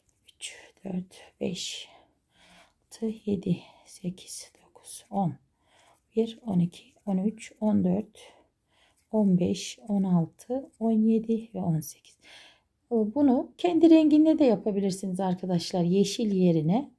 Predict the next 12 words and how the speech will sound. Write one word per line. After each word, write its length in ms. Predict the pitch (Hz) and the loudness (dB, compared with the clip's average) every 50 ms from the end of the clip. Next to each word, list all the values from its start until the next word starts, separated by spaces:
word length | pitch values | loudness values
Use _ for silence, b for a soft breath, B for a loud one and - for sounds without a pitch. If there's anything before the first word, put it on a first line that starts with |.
| _ - | _ -8
bunu 300 | 233 208 175 185 208 185 _ | -6 -4 -4 -4 -6 -8 _
pembeyle 440 | - 254 220 180 175 165 165 170 165 | -6 -4 -2 -2 0 0 -2 -2 -2
yapabilirsiniz. 840 | 170 175 190 185 - 226 220 214 226 226 220 220 - 220 214 208 - | -2 -2 -4 -4 -4 -4 -2 -2 -2 -2 -4 -4 -6 -6 -6 -6 -6
Hatta 400 | 220 - - - 175 165 160 - | -8 -10 -8 -6 -6 -6 -6 -8
pembeydi. 680 | - 180 175 185 185 185 202 214 220 214 220 233 233 226 - b b b b b b b b b b b b b b _ _ _ _ _ _ _ | -6 -4 -2 0 0 0 0 -2 -2 -4 -4 -6 -8 -8 -10 b b b b b b b b b b b b b b _ _ _ _ _ _ _
Şöyle. 600 | - - - - 202 180 170 170 165 180 220 - b b b b b b b b b b b b b _ _ _ _ _ _ _ _ _ _ _ _ _ _ _ _ _ _ _ _ - | -20 -18 -14 -12 -8 -8 -8 -8 -6 -8 -8 -10 b b b b b b b b b b b b b _ _ _ _ _ _ _ _ _ _ _ _ _ _ _ _ _ _ _ _ 0
Ben 400 | - 175 185 214 240 - 320 - | 2 2 2 2 0 -4 -6 -6
biraz 380 | - - 208 185 - - - | -4 -2 -2 -2 -4 -8 -12
farklılık 760 | - - - 220 185 175 180 - 190 185 185 190 190 - - 175 | -14 -10 -6 -4 -4 -4 -4 -4 -4 -4 -4 -4 -6 -8 -6 -6
olsun 440 | 160 151 131 - - 165 151 147 | -6 -6 -6 -8 -10 -8 -6 -6
diye 220 | 165 185 180 190 202 | -4 -4 -4 -4 -4
yeşil, 420 | 202 190 160 - - - 185 165 | -4 -4 -4 -4 -6 -8 -8 -10